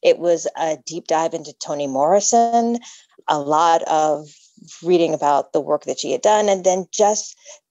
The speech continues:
thinking with, uh, the playwright about the way she wanted to, to transform that into,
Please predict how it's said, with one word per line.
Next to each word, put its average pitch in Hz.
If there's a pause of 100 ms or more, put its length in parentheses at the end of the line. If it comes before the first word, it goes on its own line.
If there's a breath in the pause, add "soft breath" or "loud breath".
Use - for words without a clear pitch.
thinking 202
with, 185 (600)
uh, 170
the 185
playwright 196
about 160
the 170
way 170
she 190
wanted 175
to, 160 (180)
to -
transform 170
that 151
into, 156